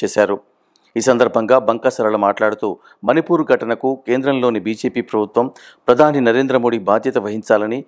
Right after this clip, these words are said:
ప్రధానమంత్రి పదవికి మోడీ వెంటనే రాజీనామా చేయాలని డిమాండ్ చేశారు. ఈ కార్యక్రమంలో జిల్లా మహిళా కాంగ్రెస్ ఉపాధ్యక్షురాలు జయలక్ష్మి, జిల్లా ప్రధాన కార్యదర్శి నాగపురి లలిత, హన్మకొండ బ్లాక్ కాంగ్రెస్ మహిళా అధ్యక్షురాలు బొంత సుజాత, జిల్లా మండల మహిళా నేతలు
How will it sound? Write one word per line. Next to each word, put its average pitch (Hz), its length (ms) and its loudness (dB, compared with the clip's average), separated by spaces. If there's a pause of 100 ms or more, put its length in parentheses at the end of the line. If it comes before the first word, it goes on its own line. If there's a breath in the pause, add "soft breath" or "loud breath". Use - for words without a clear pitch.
(260 soft breath)
ప్రధానమంత్రి 143 520 0
పదవికి 107 520 -2
మోడీ 131 280 0
వెంటనే 120 320 -2
రాజీనామా 113 500 0 (120)
చేయాలని 104 260 -2
డిమాండ్ 101 340 -4
చేశారు. 104 400 0 (380 soft breath)
ఈ 117 80 0
కార్యక్రమంలో 110 720 2 (300 soft breath)
జిల్లా 143 240 4
మహిళా 131 320 2
కాంగ్రెస్ 117 460 -4
ఉపాధ్యక్షురాలు 107 640 -2
జయలక్ష్మి, 98 600 -6 (300 soft breath)
జిల్లా 139 260 4
ప్రధాన 127 400 0
కార్యదర్శి 107 500 -2
నాగపురి 104 440 -2
లలిత, 98 280 -4 (420 soft breath)
హన్మకొండ 147 380 2
బ్లాక్ 120 360 0
కాంగ్రెస్ 120 400 -4
మహిళా 113 220 -2
అధ్యక్షురాలు 101 560 -4 (260 soft breath)
బొంత 127 240 -2
సుజాత, 110 540 0 (280)
జిల్లా 131 300 2
మండల 117 340 -2
మహిళా 113 340 -2
నేతలు 107 420 -6